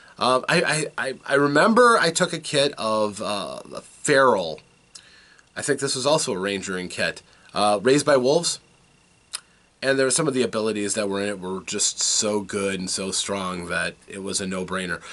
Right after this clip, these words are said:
One of these days I'll have to track down some of those books and we'll look into those. But I think the only one I have right now is the Wiz-, the Complete Wizard's book. But, uh, some of them I just remember were,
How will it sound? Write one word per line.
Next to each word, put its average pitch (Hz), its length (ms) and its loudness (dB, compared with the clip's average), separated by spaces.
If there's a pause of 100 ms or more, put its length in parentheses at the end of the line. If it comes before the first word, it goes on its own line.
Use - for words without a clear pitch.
(180)
One - 100 0
of 320 80 4
these 247 160 2
days 196 180 4
I'll 147 120 2
have 139 160 0
to 120 80 -8
track 117 260 0
down 107 260 -2
some 107 200 -2
of 98 80 -6
those 95 180 -4
books - 320 -6
and 95 140 -4
we'll 92 100 -4
look 98 220 -6
into 95 200 -8
those. 82 320 -6
But 90 300 -4 (500)
I - 40 -20
think 170 180 -4
the 131 140 2
only 123 120 4
one 110 120 0
I 101 80 0
have 101 180 -2
right 101 140 -2
now 95 180 -2
is 92 140 -4
the 95 80 -8
Wiz-, 95 260 -2
the 92 380 -8
Complete 98 400 -8
Wizard's 87 400 -8
book. 76 400 -12
But, 76 200 -8 (720)
uh, 170 200 -4
some 220 200 4
of 214 60 2
them 190 220 4
I 147 180 0
just 135 400 0
remember 101 500 -2
were, 87 420 -4